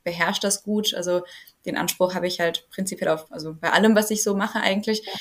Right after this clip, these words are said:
Speaker 1: Und, ähm, auch dieses Gefühl, ja, ähm,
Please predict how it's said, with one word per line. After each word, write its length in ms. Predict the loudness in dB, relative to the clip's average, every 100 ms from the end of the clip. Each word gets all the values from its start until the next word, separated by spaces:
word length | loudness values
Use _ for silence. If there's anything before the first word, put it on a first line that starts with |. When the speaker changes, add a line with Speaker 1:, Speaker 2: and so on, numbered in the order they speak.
| -10 -14 _
Speaker 1:
Und, 300 | 6 6 6
ähm, 380 | 6 6 4 4
auch 160 | 4 4
dieses 340 | 4 2 2
Gefühl, 540 | 0 -2 2 4 4 0 -12 -20 _ _ _ _
ja, 380 | 2 6 8 8 6
ähm, 420 | 4 2 -4